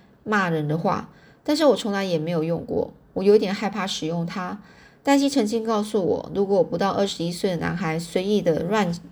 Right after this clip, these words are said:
乱骂脏话，舌头会烂掉，所以我从来不骂人哦。我也相信，要是没有舌头，我就不能讲话了。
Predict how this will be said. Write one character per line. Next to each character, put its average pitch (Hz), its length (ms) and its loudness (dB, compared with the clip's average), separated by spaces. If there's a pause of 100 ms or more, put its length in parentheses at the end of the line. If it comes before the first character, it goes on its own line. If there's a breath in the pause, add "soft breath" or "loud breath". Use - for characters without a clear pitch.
乱 208 200 2
骂 190 240 -2
脏 196 320 -4
话， 214 360 -4 (440 soft breath)
舌 - 240 4
头 220 120 4
会 196 100 4
烂 190 300 0
掉， 175 340 -2
所 - 180 -4
以 214 40 2
我 196 120 2
从 185 200 -4
来 180 120 -2
不 175 140 -2 (100)
骂 220 280 0
人 - 220 0
哦。 - 120 -8 (520 loud breath)
我 226 100 6
也 285 100 8
相 269 200 4
信， 262 300 0
要 247 160 6
是 247 200 -2
没 202 120 -2
有 196 120 0
舌 175 240 2
头， 170 160 2
我 156 160 0
就 170 120 2
不 - 140 -4
能 165 160 0
讲 156 240 -6
话 - 220 -6
了。 - 180 -8